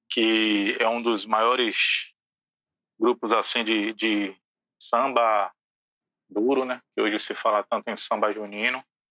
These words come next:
E a partir daí eu fui tendo também um contato com outros instrumentos, além dos atabaques. Comecei nessa época,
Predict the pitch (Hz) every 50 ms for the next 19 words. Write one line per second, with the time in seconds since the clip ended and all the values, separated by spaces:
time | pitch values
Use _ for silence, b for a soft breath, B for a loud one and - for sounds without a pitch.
0 | _ _ _ _ _ _ _ _ _ _ _ _ _ _ _ - 127 117 117 117
1 | 113 113 110 110 107 107 107 104 104 104 98 98 104 107 - - 120 117 - 127
2 | 117 - - 135 131 131 127 135 156 175 - - - 170 180 - _ - 139 151
3 | 151 139 - 127 117 120 123 - - 123 - - 135 139 - - 127 - - 113
4 | 117 - 120 117 104 107 117 120 - - 120 104 101 107 110 127 - _ - 107
5 | 107 104 110 107 107 98 104 104 101 - - 107 101 104 104 120 135 - _ -
6 | - _ _ _ _ _ _ _ _ _ _ _ _ _ _ _ - 131 123 120
7 | - - - 143 143 160 160 147 123 113 - _ _ _ _ _ _ _ _ _
8 | _ _ - 120 117 - - - 113 113 120 135 - - 123 - - 110 -